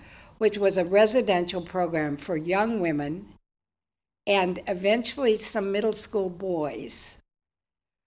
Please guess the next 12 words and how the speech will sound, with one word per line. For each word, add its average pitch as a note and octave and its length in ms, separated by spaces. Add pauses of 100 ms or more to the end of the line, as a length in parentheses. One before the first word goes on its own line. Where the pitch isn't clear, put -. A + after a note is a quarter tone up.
(480)
And G#3+ 220
so G#3+ 160
then A3+ 240
I A#3+ 260
was D4+ 200
hired B3 580
there D#3+ 220
full-time F#3 920
as E3+ 420
a E3 240
social G#3+ 420
worker. B2 400